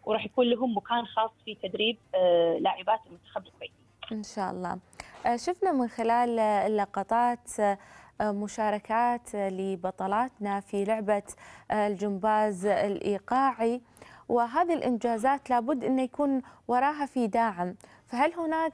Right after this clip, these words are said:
Speaker 2: داعمين، آه، لكم في هذه اللعبة أم هي فقط مبادرات شخصية؟
Speaker 1: آه، للأمانة إحنا صراحة البنات الفريق الكامل اللي تشكل الفريق الإيقاعي هو كان كله مبادرات شخصية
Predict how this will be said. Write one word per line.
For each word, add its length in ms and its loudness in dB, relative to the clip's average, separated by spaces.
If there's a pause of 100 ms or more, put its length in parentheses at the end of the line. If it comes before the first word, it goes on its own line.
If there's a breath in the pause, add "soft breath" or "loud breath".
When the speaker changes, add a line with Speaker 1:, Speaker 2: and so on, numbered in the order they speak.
(120)
Speaker 2:
داعمين، 720 0 (420 loud breath)
آه، 120 2
لكم 340 0
في 140 -8
هذه 200 -2
اللعبة 480 0
أم 180 -2 (260 loud breath)
هي 300 2
فقط 400 -2
مبادرات 680 2
شخصية؟ 680 -4 (960)
Speaker 1:
آه، 100 4
للأمانة 640 2
إحنا 300 -2
صراحة 380 -2
البنات 640 0
الفريق 360 -4
الكامل 340 -2
اللي 120 -2
تشكل 460 -6
الفريق 460 -4
الإيقاعي 580 -2 (340 loud breath)
هو 140 2
كان 260 0
كله 260 0
مبادرات 560 2
شخصية 600 -4